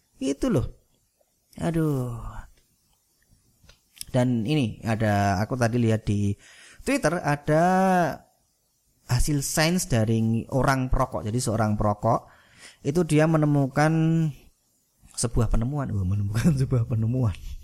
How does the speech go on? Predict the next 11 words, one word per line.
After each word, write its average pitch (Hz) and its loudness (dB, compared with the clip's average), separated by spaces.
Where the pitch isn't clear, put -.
<laughs> - -8
Bahwa 151 2
merokok 175 2
di 127 2
jalan 151 0
sambil 110 0
naik 104 -2
motor 107 0
itu 123 -2
nggak 151 -2
enak. 156 -2